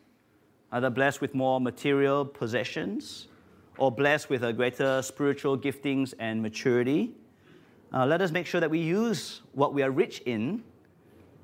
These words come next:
to bless and be generous to others, not to exploit and not to lord over or not to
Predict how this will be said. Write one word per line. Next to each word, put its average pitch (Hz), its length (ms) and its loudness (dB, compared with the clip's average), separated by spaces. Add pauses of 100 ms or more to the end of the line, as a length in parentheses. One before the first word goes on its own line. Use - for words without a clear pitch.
(140)
to 151 100 2
bless 165 340 2
and 147 120 -4
be 147 80 0
generous 135 320 -4
to - 120 -10
others, 165 680 -4 (640)
not 175 220 4
to 165 80 2
exploit 170 580 2
and 127 100 -4
not 143 200 -4
to 139 180 2
lord 165 360 4
over 160 260 2
or 190 300 2
not 151 280 -2
to 127 260 2